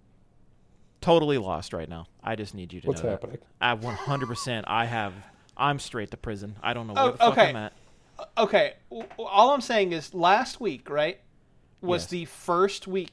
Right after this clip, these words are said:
Speaker 3: of the N F L season. The
Speaker 1: Gotcha.
Speaker 3: actual, okay. So unless he was doing some preseason bullshit,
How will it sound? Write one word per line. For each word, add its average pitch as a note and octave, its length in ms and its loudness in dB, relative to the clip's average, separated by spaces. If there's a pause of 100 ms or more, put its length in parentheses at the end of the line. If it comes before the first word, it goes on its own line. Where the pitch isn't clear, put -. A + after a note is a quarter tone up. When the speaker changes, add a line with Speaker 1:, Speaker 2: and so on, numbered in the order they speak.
(160)
Speaker 3:
of D#3 160 0
the D3 140 -10
N C#3+ 80 -6
F C#3 180 -10
L C3 320 -4 (480)
season. - 440 -8 (320)
The D3+ 80 -14
Speaker 1:
Gotcha. A2 160 -6
Speaker 3:
actual, E3+ 400 -4 (120)
okay. - 260 -10 (360)
So E3+ 540 0 (260)
unless F#3 420 0
he C4 120 -8
was A#3 120 -8
doing A#3 200 -8
some F#3 140 -12
preseason F3+ 680 -8
bullshit, B2+ 420 -12